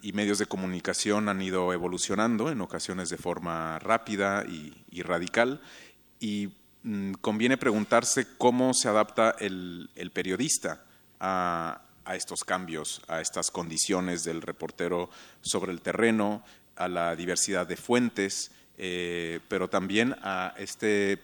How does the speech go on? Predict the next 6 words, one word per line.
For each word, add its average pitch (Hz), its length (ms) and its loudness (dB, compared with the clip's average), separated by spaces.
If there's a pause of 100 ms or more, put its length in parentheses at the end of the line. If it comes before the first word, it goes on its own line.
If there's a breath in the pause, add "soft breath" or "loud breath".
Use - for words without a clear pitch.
mm, 90 500 -8
estos - 440 -4
ambientes, 104 1000 0
eh, 85 400 -2
tan 104 420 2
hostiles, 110 800 0